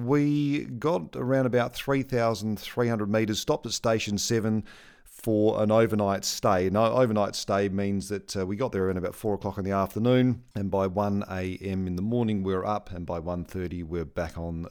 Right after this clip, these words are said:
the slope for the final climb to get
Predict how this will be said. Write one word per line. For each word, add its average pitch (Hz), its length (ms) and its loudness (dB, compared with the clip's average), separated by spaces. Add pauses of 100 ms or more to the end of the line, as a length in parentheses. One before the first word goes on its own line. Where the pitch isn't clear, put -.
the 85 440 -8
slope 92 520 -8
for - 160 -12
the 82 120 -8
final 87 480 -6
climb 85 500 -8 (220)
to 196 100 -6
get 165 300 -2